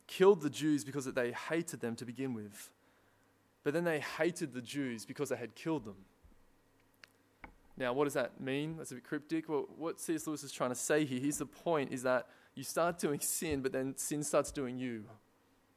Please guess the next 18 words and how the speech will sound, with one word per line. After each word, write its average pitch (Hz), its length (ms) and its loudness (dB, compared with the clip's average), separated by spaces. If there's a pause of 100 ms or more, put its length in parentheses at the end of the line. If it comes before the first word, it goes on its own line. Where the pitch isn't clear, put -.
(800)
Like, 139 120 -6
its 143 200 -6
presence, 156 500 0
its 127 100 -10
consequences 147 680 -4
doesn't 143 320 0
leave 135 240 -2
you. 107 240 -10 (1800)
I - 20 -12
think 156 200 -2
a 143 60 4
lot 139 220 6
of 139 60 4
us, - 280 0
like, - 180 -4
we've 254 120 -2
felt 123 380 2
this. - 540 0